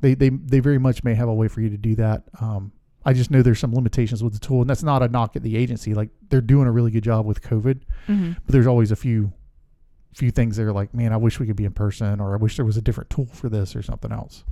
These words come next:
Speaker 1: So, um, before we move in, oh,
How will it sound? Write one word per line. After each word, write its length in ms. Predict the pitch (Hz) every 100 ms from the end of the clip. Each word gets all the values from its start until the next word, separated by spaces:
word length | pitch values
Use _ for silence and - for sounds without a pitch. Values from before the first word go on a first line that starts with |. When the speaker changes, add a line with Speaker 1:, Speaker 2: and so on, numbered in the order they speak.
| - - _ _ -
Speaker 1:
So, 200 | - - - - - - - - - - -
um, 480 | 170 170 156 147 - - _ _ _ _ _ - - -
before 420 | 139 - 185 165
we 160 | 156 151
move 320 | 147 151 143
in, 160 | 139 135
oh, 220 | 170 104